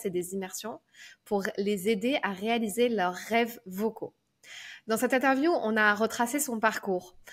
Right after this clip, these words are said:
On a parlé, euh, longuement, euh, de la période de transition qu'elle a pu avoir avant covid, après covid, puisque forcément, avec sa thématique,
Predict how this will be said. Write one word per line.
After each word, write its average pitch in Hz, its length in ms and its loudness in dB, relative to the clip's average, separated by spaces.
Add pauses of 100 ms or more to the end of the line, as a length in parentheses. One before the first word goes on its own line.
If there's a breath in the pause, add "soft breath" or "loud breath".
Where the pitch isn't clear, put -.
(260 loud breath)
On 202 180 0
a 208 140 2
parlé, 220 480 2
euh, 185 340 0
longuement, 277 720 2 (400 loud breath)
euh, 180 220 0
de 180 160 0
la 190 120 2
période 254 360 2
de 185 200 -6
transition 240 560 -2
qu'elle 226 160 0
a 175 60 -2
pu - 160 -2
avoir 240 560 2 (260)
avant 240 280 2
covid, 247 340 2
après 208 280 0
covid, 226 340 -2 (400 loud breath)
puisque - 240 0
forcément, 240 480 0
avec 202 200 0
sa 196 140 0
thématique, 214 640 -4